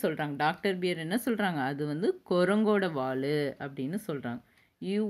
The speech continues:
won't like it. உனக்கு பிடிக்காது" அப்படின்னு டாக்டர் பியர் வந்து ஸ்குரில்கிட்ட சொல்றாங்க. "But I want it. It is long. எனக்கு அதுதான் வேணும். அது வளர்த்தியா இருக்கு" அப்படின்னு கேக்குறாங்க. "It can help me climb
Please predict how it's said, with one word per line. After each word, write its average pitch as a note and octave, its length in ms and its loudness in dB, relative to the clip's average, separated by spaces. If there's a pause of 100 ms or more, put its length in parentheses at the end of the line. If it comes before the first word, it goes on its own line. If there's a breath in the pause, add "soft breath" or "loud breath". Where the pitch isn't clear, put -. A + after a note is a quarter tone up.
won't G#3+ 280 2
like D#3 520 0
it. C#3 140 -4
உனக்கு D#3 340 -6
பிடிக்காது" C3+ 880 -2
அப்படின்னு C3+ 480 -4
டாக்டர் D3 460 -4
பியர் C3+ 180 -4
வந்து C3+ 220 -2
ஸ்குரில்கிட்ட D#3 600 -4
சொல்றாங்க. A#2 360 -8 (480 soft breath)
"But D3 260 -2 (120)
I C#3+ 240 0
want F3 480 0
it. D3 200 0 (200)
It D#3 200 -6
is F3 340 -2
long. C#3+ 400 -2 (180)
எனக்கு C#3 360 -6
அதுதான் D3+ 440 -2
வேணும். E3 460 -2 (100)
அது D3 200 -4
வளர்த்தியா D#3 580 0
இருக்கு" C3 600 -2
அப்படின்னு C3+ 420 -6
கேக்குறாங்க. A#2+ 420 -4 (840 soft breath)
"It A3+ 200 0 (120)
can A3+ 280 8
help A#3+ 380 6
me G3 380 2 (140)
climb F3+ 420 2